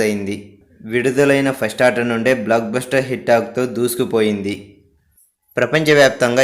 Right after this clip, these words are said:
యాభై ఎనిమిది కోట్ల ప్రీ రిలీజ్ బిజినెస్ చేసుకున్న ఈ మూవీ నూట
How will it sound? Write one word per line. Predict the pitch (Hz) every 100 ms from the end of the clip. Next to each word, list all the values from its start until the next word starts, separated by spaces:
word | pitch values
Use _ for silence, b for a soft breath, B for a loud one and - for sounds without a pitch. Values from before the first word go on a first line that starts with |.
| 123
యాభై | 113 120 127 120
ఎనిమిది | 120 117 120
కోట్ల | 117 117
ప్రీ | 113 127 139 123
రిలీజ్ | 123 131 110
బిజినెస్ | 120 117 117 120
చేసుకున్న | 117 - 117 117 117
ఈ | 117 110
మూవీ | 107 104 104 104 b b _ -
నూట | 139 139